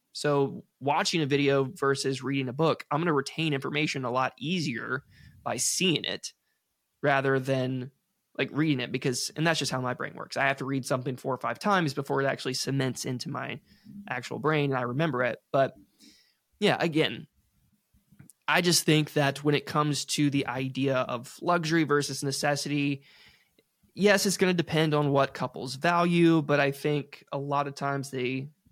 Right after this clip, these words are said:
again, are lost in the sauce. They're thinking about the here and now. They're not thinking about the later and then.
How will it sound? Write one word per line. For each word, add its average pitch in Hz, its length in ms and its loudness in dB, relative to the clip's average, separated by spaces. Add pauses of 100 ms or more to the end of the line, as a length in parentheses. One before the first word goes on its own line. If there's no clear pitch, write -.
again, 131 220 -6
are 117 160 -12
lost 131 400 0
in 127 80 -6
the 135 60 -6
sauce. 165 540 4
They're 135 160 -4
thinking - 300 -10
about 123 200 -4
the - 80 -12
here 120 280 -8
and 117 100 -12
now. 143 280 2
They're 131 120 -2
not 127 200 -6
thinking 123 220 -8
about 120 240 -8
the 123 100 -8
later 120 320 -8
and 123 160 -6
then. 185 340 2